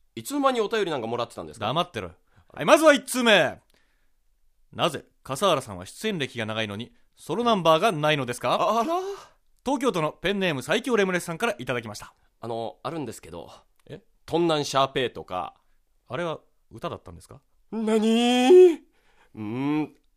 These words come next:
Speaker 1: あのですね、いつもアクションやギャグの方が忙しくて、歌ってる余裕がないからです。
Speaker 2: はい、そういうことですね。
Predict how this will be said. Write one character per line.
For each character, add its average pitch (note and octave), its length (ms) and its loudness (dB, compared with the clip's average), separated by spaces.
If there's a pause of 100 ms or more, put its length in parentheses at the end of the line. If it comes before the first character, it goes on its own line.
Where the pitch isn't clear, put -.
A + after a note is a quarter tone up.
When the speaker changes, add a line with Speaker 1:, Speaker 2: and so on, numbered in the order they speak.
Speaker 1:
あ - 40 -12
の B2+ 140 -4
で G#2 60 -10
す C3 100 -6
ね、 C#3+ 360 0 (220)
い A#2 100 -10
つ - 100 -10
も G2+ 100 -2
ア C3+ 80 2
ク - 40 -14
シ - 80 -6
ョ C#3+ 40 0
ン - 20 2
や A#2+ 140 0
ギ G2 100 0
ャ G3+ 80 8
グ F3+ 60 0
の D3+ 100 2
方 D3 140 0
が C3 80 -2
忙 F3 240 -2
し - 40 -6
く - 60 -14
て、 C3 200 -4 (120)
歌 C#3+ 200 4
っ - 100 -2
て G#3 100 2
る G3+ 80 2
余 F#3+ 160 4
裕 G#3+ 140 0
が F#3+ 100 6
な D#3 140 4
い A#3 100 4
か F3 140 2
ら E3 80 4
で F3 120 -4
す。 E3 220 -4 (160)
Speaker 2:
は - 120 -4
い、 - 60 -4
そ - 160 -12
う B2+ 40 -4
い - 0 -
う A2+ 40 -8
こ A2+ 60 -14
と G2 60 -12
で F#2 60 -10
す - 100 -4
ね。 - 180 0